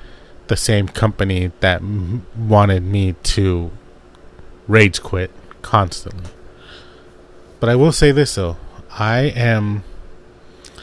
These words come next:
a lot farther along than I thought in Sekiro.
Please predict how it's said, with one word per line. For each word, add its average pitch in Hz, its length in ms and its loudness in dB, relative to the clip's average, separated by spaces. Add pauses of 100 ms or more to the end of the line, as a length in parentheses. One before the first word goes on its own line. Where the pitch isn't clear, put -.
(100)
a 101 80 -4
lot 110 280 2
farther 151 420 6
along 127 320 4
than 113 140 4
I 95 40 4
thought 101 380 2 (260)
in 110 140 -2
Sekiro. 90 640 0